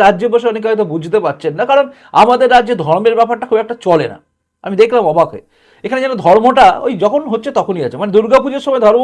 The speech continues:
মানবো, অন্য সময় মানবো না। যেভাবে এখানে রবীন্দ্র জয়ন্তী একমাত্র রবীন্দ্রনাথের পুজো ফুজো সব কিছু করা রবীন্দ্র জয়ন্তীতে, আর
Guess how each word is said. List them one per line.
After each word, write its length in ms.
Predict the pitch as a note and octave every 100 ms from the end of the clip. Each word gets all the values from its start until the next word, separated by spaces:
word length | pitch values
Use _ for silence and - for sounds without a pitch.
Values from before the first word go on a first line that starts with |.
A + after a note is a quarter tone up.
| B3+
মানবো, 240 | A3+ F3 B3 - _ _ -
অন্য 160 | G#3+ G#3+
সময় 260 | A3 G3 D#3
মানবো 180 | C3+ G#2
না। 80 | F#2
যেভাবে 300 | D3+ A#3 A#3+ B3
এখানে 220 | C4 A#3+ F3+ - _ -
রবীন্দ্র 360 | G3 C4 C4+ C4
জয়ন্তী 280 | B3 B3 B3
একমাত্র 360 | B3 A#3 B3 B3 G#3
রবীন্দ্রনাথের 500 | A3 A3+ B3+ B3+ A#3+ - _ _ -
পুজো 180 | G3+ B3
ফুজো 200 | B3 A#3+
সব 160 | A#3+ A#3
কিছু 160 | B3 A#3+
করা 160 | B3
রবীন্দ্র 340 | A#3 F#3+ G3+ G3
জয়ন্তীতে, 380 | D3 B2+ G2+ - - _ _ _
আর 100 | -